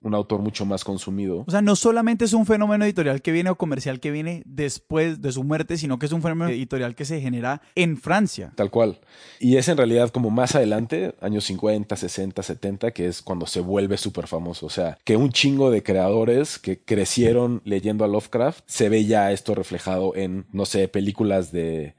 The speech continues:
Speaker 1: pues, como La Cosa, de Cronenberg, o libros de Stephen King. Stephen King se dedicó muchísimo a decir como, "Güey,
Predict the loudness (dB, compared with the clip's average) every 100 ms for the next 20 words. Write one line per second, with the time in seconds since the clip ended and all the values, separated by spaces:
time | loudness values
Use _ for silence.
0 | -18 -8 -6 -2 -2 -2 0 0 2 2
1 | 0 -2 -6 -4 -2 -2 -2 -2 0 0
2 | -2 -6 -16 -20 -4 2 4 4 4 2
3 | 0 0 2 4 2 0 -4 -4 -4 -4
4 | -2 0 0 -2 -2 -2 -4 -2 0 0
5 | -4 -4 -4 -2 -4 -2 -2 -2 -4 -4
6 | -6 -4 -2 0 -2